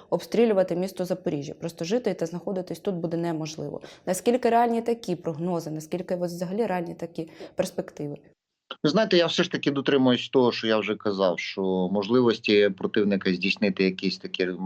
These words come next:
Speaker 2: масштабні наступальні дії, і тим більше захопити такий укріплений пункт, як Оріхів, ну, виглядають за-, зараз малоперспективними. Треба розуміти, що Вагнер, знаєте, він, е,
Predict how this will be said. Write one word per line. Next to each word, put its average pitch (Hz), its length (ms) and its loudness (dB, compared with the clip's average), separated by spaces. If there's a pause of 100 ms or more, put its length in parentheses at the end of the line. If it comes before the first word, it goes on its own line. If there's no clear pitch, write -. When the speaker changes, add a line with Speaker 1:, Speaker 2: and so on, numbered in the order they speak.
(120)
Speaker 2:
масштабні 95 540 0
наступальні 90 640 -4
дії, 92 500 -2
і 87 40 -12
тим 90 180 -8
більше 95 320 -8
захопити - 400 -10 (140)
такий 92 140 -2
укріплений 87 480 -4 (120)
пункт, 87 220 -2
як 85 180 -2
Оріхів, 90 400 0 (580)
ну, 101 120 6
виглядають 95 580 4
за-, 90 380 2
зараз 90 360 2
малоперспективними. 82 1000 -4 (340)
Треба 143 220 2
розуміти, 139 400 0
що 104 180 -2
Вагнер, 120 460 0
знаєте, 101 440 -2
він, 101 360 -4
е, 87 760 4